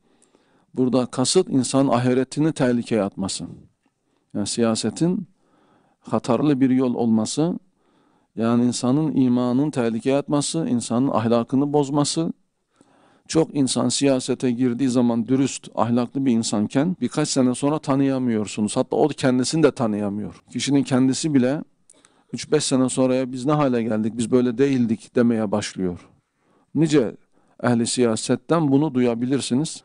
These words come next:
Siyasetin kendini bozduğunu itiraf eder. İsterse de itiraf etmesin, zaten görünmektedir.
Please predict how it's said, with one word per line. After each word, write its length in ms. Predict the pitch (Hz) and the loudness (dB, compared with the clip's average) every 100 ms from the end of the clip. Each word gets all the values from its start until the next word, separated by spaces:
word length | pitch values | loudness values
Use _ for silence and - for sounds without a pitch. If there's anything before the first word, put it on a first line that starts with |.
| _ _ _ _ _ | _ _ _ _ _
Siyasetin 640 | - 123 131 123 127 156 160 | -4 0 0 0 -2 -2 -2
kendini 580 | 135 127 131 135 123 120 | 0 2 2 2 2 2
bozduğunu 560 | 131 110 127 127 156 | 2 0 0 0 0
itiraf 420 | 131 - 139 131 | -4 -2 0 0
eder. 360 | 120 92 92 - _ _ _ _ _ _ | -4 -8 -12 -16 _ _ _ _ _ _
İsterse 460 | 123 - 156 - 143 | -8 0 0 2 0
de 100 | 151 | 0
itiraf 340 | 139 151 147 151 | 0 2 2 0
etmesin, 420 | - 120 - 107 | -2 -2 -2 0
zaten 440 | 123 139 143 147 | 2 2 0 2
görünmektedir. 840 | 131 127 127 117 - 101 - - | 2 2 0 -2 -4 -8 -8 -18